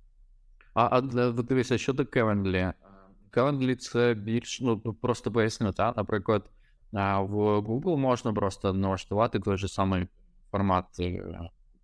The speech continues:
Calendly прямо в календарі, але більшість використовує Calendly, це додаткова платність, бо це звичка, це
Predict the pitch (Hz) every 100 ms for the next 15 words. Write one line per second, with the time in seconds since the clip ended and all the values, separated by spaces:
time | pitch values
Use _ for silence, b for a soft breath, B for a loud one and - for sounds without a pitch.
0 | _ _ _ _ _ _ - 113 101 98
1 | 92 90 85 - 98 92 - 95 92 95
2 | 101 156 - _ _ - _ - 101 101
3 | 104 110 - 98 101 - 98 - 101 98
4 | 98 135 147 107 95 - 104 95 98 92
5 | - 98 95 110 120 104 95 107 107 107
6 | - - 113 110 - _ _ _ - 107
7 | 110 135 160 - - 143 139 131 131 -
8 | 104 101 101